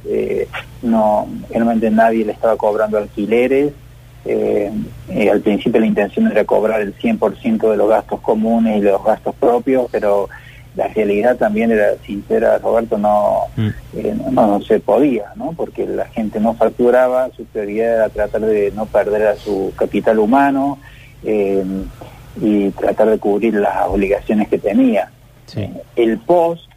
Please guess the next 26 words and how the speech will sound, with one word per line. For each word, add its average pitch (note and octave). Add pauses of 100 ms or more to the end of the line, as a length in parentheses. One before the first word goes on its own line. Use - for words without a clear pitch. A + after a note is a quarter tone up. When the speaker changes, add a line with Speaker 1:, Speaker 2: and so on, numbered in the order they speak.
Speaker 1:
que -
es -
lo G#3
que -
estamos G#2+
haciendo A#2
ahora, B2+ (220)
la G#2
etapa A2
nueva A2+
esta G#2+
desde, G2
gracias G#2
a G#2
Dios, G#2
del G2
viernes G#2+
pasado, B2+ (460)
la, E3+ (100)
hay E3+
distintas C#3+
políticas, C3
pero A#2+
más C3+
o C3
menos B2+